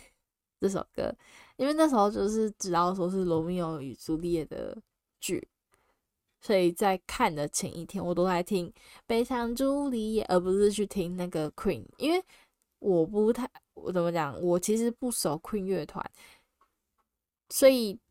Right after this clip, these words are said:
当下你说要我去多听这些歌来，来，怎么讲，做一些看剧前的，呃，功课，我就，我就想说，啊，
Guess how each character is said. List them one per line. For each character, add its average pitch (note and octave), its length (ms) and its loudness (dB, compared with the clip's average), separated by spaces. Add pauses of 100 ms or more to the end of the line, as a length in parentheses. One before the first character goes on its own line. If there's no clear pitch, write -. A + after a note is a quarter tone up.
(140)
当 B3 180 0
下 C#4 200 2
你 E3 100 -2
说 G3+ 220 2
要 A3 180 4
我 G2+ 160 -2
去 G3 460 -2 (600)
多 G3+ 200 6
听 F#3+ 260 -4
这 F#3+ 100 2
些 G3 140 2
歌 D#3+ 300 2
来， C#3+ 260 0 (460)
来， E3 320 -2 (180)
怎 - 80 -8
么 B2+ 120 -8
讲， F#2 360 -8
做 G3+ 160 4
一 G#3 40 2
些 G3+ 180 2 (880)
看 A3+ 200 -4
剧 G#3+ 180 -4
前 C#3 300 -10
的， D#3 240 -4 (440)
呃， B2 520 -10 (2250)
功 F3 220 2
课， F3+ 360 -2 (380)
我 F3 200 2
就， A3 500 4 (720)
我 F#3+ 80 -8
就 G3+ 100 0
想 G#3+ 180 -2
说， F3+ 120 -2
啊， - 280 -6